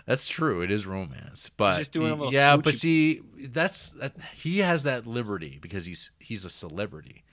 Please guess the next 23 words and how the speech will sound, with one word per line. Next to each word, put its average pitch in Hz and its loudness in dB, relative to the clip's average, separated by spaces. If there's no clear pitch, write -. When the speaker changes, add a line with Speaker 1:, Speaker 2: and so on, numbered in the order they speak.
Speaker 1:
People 123 -2
will, 101 2
like, 87 -6
pay 104 2
to 92 -6
just 82 -8
see 165 -6
him. 73 -12
You're, 151 -2
you're 143 -6
R 139 -2
J. 82 -10
Speaker 2:
I'm 135 -12
a 254 -8
celebrity. 123 -4
Speaker 1:
You 156 -6
are 175 2
a 113 -10
co-host 107 -6
of 87 -8
a 76 -10
global 131 -4
phenom 104 -12